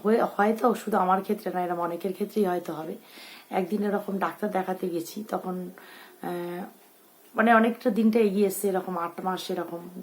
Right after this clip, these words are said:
হ্যাঁ। তো সেই সময় ভীষণ বৃষ্টি এসে গেছে। আমি ডাক-, মানে এবার ডাক্তার, নার্সিংহোম তো গেলেই যে আমাকে আগে দেখে ছেড়ে দেবে এরকম তো ব্যাপার না, আরও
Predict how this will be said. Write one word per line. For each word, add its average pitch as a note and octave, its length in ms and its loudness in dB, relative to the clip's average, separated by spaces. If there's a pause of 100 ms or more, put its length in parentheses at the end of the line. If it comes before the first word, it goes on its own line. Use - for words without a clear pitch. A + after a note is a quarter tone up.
(140)
হ্যাঁ। F3 260 -10 (560)
তো G#3+ 120 -2
সেই F#3+ 260 -2
সময় G#3+ 360 -2
ভীষণ A3 600 0
বৃষ্টি F#3+ 400 -2
এসে D#3 200 -6
গেছে। F#3 240 -10
আমি G3 120 -6
ডাক-, F#3 240 -4
মানে F3+ 240 -6
এবার E3+ 160 -2
ডাক্তার, - 380 -6 (520)
নার্সিংহোম A#3+ 580 4
তো A#3+ 120 2 (180)
গেলেই G#3 340 4
যে B3 120 4
আমাকে A3 360 2
আগে G3+ 240 6
দেখে G#3+ 280 2
ছেড়ে G#3+ 260 0
দেবে G#3 200 2
এরকম G#3+ 340 2
তো A3 100 0
ব্যাপার G#3+ 280 0
না, G3+ 100 0
আরও G3 280 0